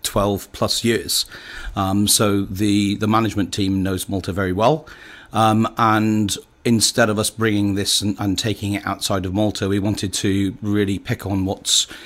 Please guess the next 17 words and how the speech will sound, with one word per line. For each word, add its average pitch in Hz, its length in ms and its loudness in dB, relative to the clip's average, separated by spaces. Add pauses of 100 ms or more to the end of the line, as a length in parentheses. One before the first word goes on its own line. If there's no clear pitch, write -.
(220)
in 131 160 6
Malta 101 440 2
and 98 160 0
grab 104 320 4
the, 101 220 -2
the 107 120 -4
people 107 440 0
and 101 280 2 (140)
the, 98 240 -2
the 104 140 -8
culture 127 340 2
of 95 80 -2
Malta 92 340 -4
and 95 180 0
bring 98 220 0
that 90 160 -4
into 95 500 -4